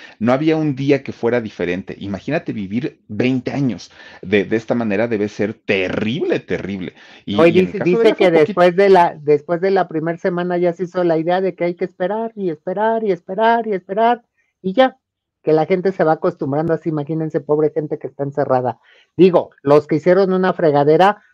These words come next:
Speaker 2: pues merecido se lo tienen, Philip, pero ya lo hemos dicho, los que, mm, este, están ahí por, por injusticias,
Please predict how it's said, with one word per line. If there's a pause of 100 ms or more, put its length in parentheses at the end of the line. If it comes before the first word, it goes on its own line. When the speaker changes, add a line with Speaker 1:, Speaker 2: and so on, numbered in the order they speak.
(140)
Speaker 2:
pues
merecido
se
lo
tienen,
Philip,
pero
ya
lo
hemos
dicho,
los
que, (380)
mm,
este,
están
ahí
por,
por
injusticias,